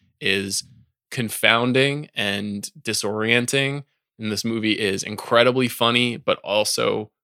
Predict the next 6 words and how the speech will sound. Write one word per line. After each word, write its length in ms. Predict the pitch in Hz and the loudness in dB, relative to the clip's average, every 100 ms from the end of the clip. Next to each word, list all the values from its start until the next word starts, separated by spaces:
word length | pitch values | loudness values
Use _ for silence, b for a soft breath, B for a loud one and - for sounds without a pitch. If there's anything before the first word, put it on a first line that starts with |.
| - | -8
quite 280 | - 101 | 0 0
upsetting 580 | 101 - 104 104 110 120 - _ | 0 2 2 4 0 -4 -12 _
simultaneously, 960 | - 101 101 104 101 107 104 - 127 139 _ _ _ | -6 -4 -4 -4 -4 -4 -4 -4 -4 -6 _ _ _
and 480 | 110 101 98 98 - _ _ _ | -4 -2 -2 -2 -6 _ _ _
essentially 360 | - 208 233 302 | 0 0 2 4
announced 560 | 170 143 156 - - | 6 4 2 -4 -8